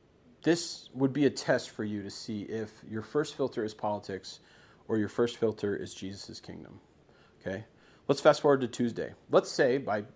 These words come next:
some miracle we know who the president's gonna be on Tuesday night, which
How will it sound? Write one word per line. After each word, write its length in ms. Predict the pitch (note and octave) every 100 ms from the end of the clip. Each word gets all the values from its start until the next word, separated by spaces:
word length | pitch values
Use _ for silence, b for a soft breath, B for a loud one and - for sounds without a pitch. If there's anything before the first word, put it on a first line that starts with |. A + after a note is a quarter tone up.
| -
some 420 | - A2+ A#2 A2+ b b b -
miracle 540 | G#2+ A2+ - A2 B2
we 240 | A2+ A2 A2+
know 200 | G#2+ G#2+
who 100 | A#2
the 60 |
president's 340 | G#2+ A#2+ A#2 G#2
gonna 160 | G#2
be 220 | G#2 A2
on 100 | G2+
Tuesday 280 | G2 G#2+ G2+
night, 200 | A2+ G2+
which 320 | E2+ G#2+ -